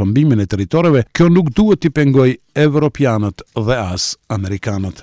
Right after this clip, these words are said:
Liberalizimi i vizave për Kosovën nuk mund të parashikohet deri kur të kryhen zgjedhjet për institucionet e reja të Bashkimit Evropian. Kështu ka deklaruar ministri e integrimeve Dhurata Hoxha. Ajo ka theksuar se nëse në zgjedhjet evropiane do të fitoj krau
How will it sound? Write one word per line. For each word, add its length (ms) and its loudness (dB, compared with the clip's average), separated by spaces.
Liberalizimi 560 2
i 80 0
vizave 320 2
për 140 -4
Kosovën 420 2
nuk 160 2
mund 220 0
të 80 -4
parashikohet 580 -2
deri 240 2
kur 240 -2
të 240 -2
kryhen 440 0
zgjedhjet 440 -2
për 160 -4
institucionet 600 -4
e 100 -2
reja 160 -2
të 140 -8
Bashkimit 480 -6
Evropian. 580 -6
Kështu 180 -2
ka 120 4
deklaruar 420 0
ministri 400 2
e 60 0
integrimeve 580 0
Dhurata 540 -2
Hoxha. 400 0
Ajo 240 0
ka 160 -4
theksuar 560 0
se 160 -4
nëse 400 -2
në 160 -2
zgjedhjet 480 -2
evropiane 560 0
do 160 0
të 160 -8
fitoj 240 -2
krau 300 2